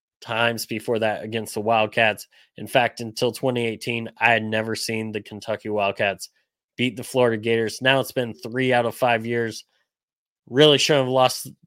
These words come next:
to them in twenty eighteen, but really, really shouldn't have lost to them in twenty twenty-one when we did have issues, Emory Jones not playing that well. And then last year, of course,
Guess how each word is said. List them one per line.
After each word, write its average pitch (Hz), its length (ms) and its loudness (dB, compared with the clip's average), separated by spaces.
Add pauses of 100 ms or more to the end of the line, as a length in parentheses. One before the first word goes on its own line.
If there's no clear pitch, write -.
to 127 100 -8
them 123 240 4
in 113 200 -2
twenty 123 600 -4
eighteen, 117 720 -4
but 110 240 -4 (540)
really, 139 500 4
really 120 320 0
shouldn't 113 280 -2
have 110 60 -4
lost 107 260 -2
to 117 60 -10
them 110 200 -2
in 98 200 -12
twenty 107 360 -6
twenty-one 113 760 2 (680)
when 117 220 0
we 110 120 2
did 127 300 4
have 123 280 4
issues, 123 640 -4 (120)
Emory 120 300 0
Jones 120 400 -2
not 113 220 -4
playing 120 220 -2
that 107 160 -2
well. 110 280 0
And 131 140 0
then 127 120 4
last 117 360 2
year, 120 100 -2
of 107 120 -6
course, 117 480 0